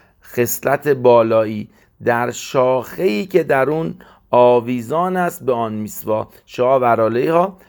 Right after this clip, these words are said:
که از این گذا-، گناه گذشته و عدول کرده. ولو به خل همیدا او پگام، به، و به تمام اون خصلت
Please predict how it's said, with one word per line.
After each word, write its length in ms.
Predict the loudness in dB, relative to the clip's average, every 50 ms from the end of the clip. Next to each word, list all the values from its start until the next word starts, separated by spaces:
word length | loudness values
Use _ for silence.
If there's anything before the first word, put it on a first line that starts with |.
| _ _ _
که 360 | -4 0 2 2 2 2 -2 -6 _ _ -4
از 200 | -2 -2 -2 -2
این 260 | -4 -4 -4 -4 -2
گذا-، 440 | 0 0 0 2 2 0 0 0 -2
گناه 600 | 0 0 2 2 2 2 2 2 0 -2 -4 -6 -4 0
گذشته 600 | 0 0 2 2 0 0 0 -2 -4 -2 -2 0
و 80 | 0 0
عدول 540 | 0 0 0 -2 -2 -2 -4 -4 -4 -4
کرده. 460 | -4 -2 -2 -2 -2 -2 -4 -6 -8 -8 _ _ -20 -20 -20 -20 -20 -20 _ -18 -4
ولو 360 | 0 2 2 4 4 4 2
به 180 | 2 2 0 0
خل 280 | 0 0 -2 -2 -2 -2
همیدا 600 | -4 -4 -4 -4 -6 -6 -6 -2 -2 0 0 0
او 220 | 0 -2 -4 -6
پگام، 480 | -6 -4 -6 -4 -4 -4 -6 -6 -8 -10 -16 _ _ _ -20 -20 -20 -20 _ -4
به، 240 | 2 2 2 2 2 0 0
و 100 | 0 2
به 100 | 2 0
تمام 560 | -2 -2 -2 -2 -2 0 0 0 0 0 -2
اون 220 | -2 -2 -4 -4 -6
خصلت 960 | -6 -4 -4 -4 -4 -6 -8 -4 -2 0 2 2 2 2 0 -2 -4 -8 -14